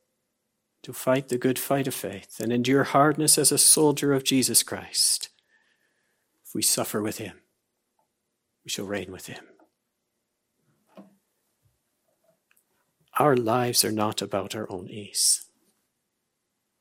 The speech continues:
It's about the glory of this God,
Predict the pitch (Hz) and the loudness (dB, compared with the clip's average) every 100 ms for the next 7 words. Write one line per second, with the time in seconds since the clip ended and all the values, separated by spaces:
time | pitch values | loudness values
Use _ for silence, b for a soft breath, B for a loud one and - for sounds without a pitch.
0 | _ _ _ - - 110 - 107 113 123 | _ _ _ -12 -6 -6 -6 -6 0 2
1 | 139 110 - - _ _ _ _ _ _ | 2 0 -10 -20 _ _ _ _ _ _
2 | _ - 117 - 113 - - - - | _ -2 0 0 2 0 0 -14 -16